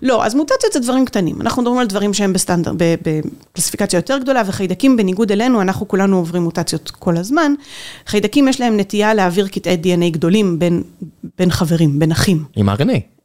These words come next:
Speaker 1: אה, לא, לאו דווקא, עם די אן איי, זאת אומרת, אז אנחנו
Speaker 2: ממש
Speaker 1: מדברים על
Speaker 2: די אן איי?
Speaker 1: כן, על horizontal gene transfer, אה, וזה פשוט בניגוד ל-, להורשה רגילה שהיא ורטיקלית, מאם לילד או מחיידק האם לחיידקי הבת.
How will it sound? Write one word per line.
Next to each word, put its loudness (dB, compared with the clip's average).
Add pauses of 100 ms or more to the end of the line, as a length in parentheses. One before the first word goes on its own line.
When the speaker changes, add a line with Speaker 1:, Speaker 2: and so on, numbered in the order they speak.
Speaker 1:
אה, 2
לא, 2
לאו 2
דווקא, -4 (160)
עם 0
די 2
אן 2
איי, 2
זאת -8
אומרת, -2
אז -6
אנחנו -2
Speaker 2:
ממש 4
Speaker 1:
מדברים 0
על 0
Speaker 2:
די 2
אן 0
איי? -4
Speaker 1:
כן, 0
על -2
horizontal 0
gene 2
transfer, 0 (540)
אה, 2
וזה 0
פשוט 0
בניגוד 0
ל-, 2 (100)
להורשה 0
רגילה 0
שהיא 0
ורטיקלית, -2
מאם 0
לילד 0
או 0
מחיידק -2
האם 0
לחיידקי -4
הבת. -2